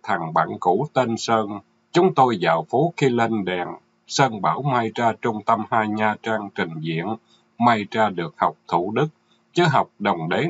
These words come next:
nặng lắm. Cũng hên xui không biết có được không. Cả hai chúng tôi cùng im lặng buồn. Xóm tôi giờ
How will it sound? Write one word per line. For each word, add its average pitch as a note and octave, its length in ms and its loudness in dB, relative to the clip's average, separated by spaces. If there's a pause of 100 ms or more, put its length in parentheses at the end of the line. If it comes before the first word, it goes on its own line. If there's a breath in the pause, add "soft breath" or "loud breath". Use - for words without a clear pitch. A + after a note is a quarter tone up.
nặng F#2 240 0
lắm. B2+ 300 2 (440 soft breath)
Cũng F#2+ 280 0
hên A2+ 260 0
xui A2+ 360 -2
không G#2+ 240 -2
biết B2+ 160 0 (100)
có D#3 140 4
được - 320 -4
không. G#2+ 380 -2 (1400)
Cả - 260 0
hai A2 300 0
chúng D#3 240 2
tôi A2+ 300 2
cùng F2 360 0
im A2+ 240 -2
lặng F2 360 -4
buồn. E2+ 360 -2 (600)
Xóm D#3 340 2
tôi A#2 220 2
giờ F2+ 260 2